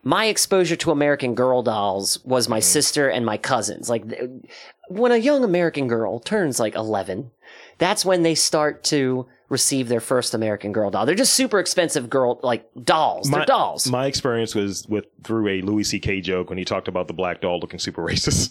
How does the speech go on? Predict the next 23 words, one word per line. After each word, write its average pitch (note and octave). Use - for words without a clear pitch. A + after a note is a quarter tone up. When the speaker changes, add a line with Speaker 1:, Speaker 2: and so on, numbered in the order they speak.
Speaker 1:
Yeah, C3
it -
does. F#2+
But, F3
uh, C3+
American E3
Girl D#3
actually D3
announced, C3
this C#3+
was A#2+
on C3
the, A2
yeah, D3+
this G3+
was, E3+
like, C3+
a B2+
couple D#3+
days C3
ago, A#2
the B2+
next D3